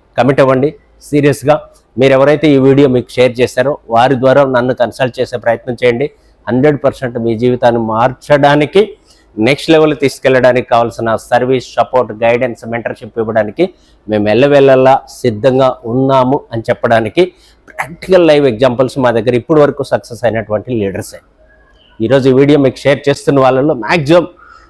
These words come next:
వన్ ల్యాక్ ప్లస్, టూ ల్యాక్స్ ప్లస్ మంత్లీ ఇన్కమ్ ఎర్న్ చేస్తున్నటువంటి వ్యక్తుల్ని మీరు చూడొచ్చు.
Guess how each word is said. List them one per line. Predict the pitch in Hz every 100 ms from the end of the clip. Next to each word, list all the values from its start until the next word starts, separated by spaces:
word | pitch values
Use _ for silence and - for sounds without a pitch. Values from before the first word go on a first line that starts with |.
| _ -
వన్ | 156 165
ల్యాక్ | 160 156
ప్లస్, | 143 -
టూ | 175 165
ల్యాక్స్ | 156 -
ప్లస్ | 151 - 139
మంత్లీ | 131 143 135
ఇన్కమ్ | 123 131
ఎర్న్ | 131 123 123
చేస్తున్నటువంటి | 131 - 127 127 127 117
వ్యక్తుల్ని | 120 120 196 190
మీరు | 165 131 -
చూడొచ్చు. | 110 87 -